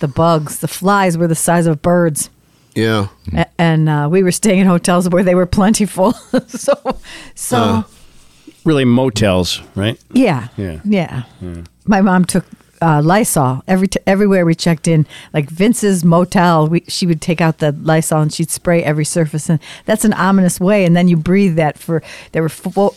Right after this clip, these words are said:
Speaker 1: four of us in each room, and you breathe that Lysol, and it's like, why is Mom doing that? Why, <laughs> why, why do we have to have, be Lysol, even our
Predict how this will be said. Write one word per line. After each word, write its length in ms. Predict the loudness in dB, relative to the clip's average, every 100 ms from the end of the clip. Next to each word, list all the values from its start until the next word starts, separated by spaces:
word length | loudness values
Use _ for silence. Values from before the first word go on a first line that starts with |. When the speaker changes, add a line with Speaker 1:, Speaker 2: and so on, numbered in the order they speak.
| _
Speaker 1:
four 340 | -2 2 2
of 100 | 2
us 160 | 2 2
in 100 | 2
each 200 | 2 2
room, 240 | 0 2 2
and 100 | 2
you 120 | -2
breathe 320 | 0 0 2
that 180 | 0 0
Lysol, 440 | 0 0 0 2
and 100 | 2
it's 120 | 0
like, 160 | 0 -2 -6 -20 -20 -20
why 180 | -8 -6
is 140 | -4 -4
Mom 180 | -6
doing 300 | -4 2 4
that? 180 | 4 0
Why, 300 | -4 -6 -4
<laughs> 40 | 0
why, 300 | 2 2 -2
why 220 | -2 2 4
do 80 |
we 80 | 4
have 160 | 4 2
to 100 | 0 2
have, 140 | 0 -4 -2
be 80 | 2
Lysol, 560 | 4 2 0 0 2
even 240 | 0 2 2
our 260 | 2 0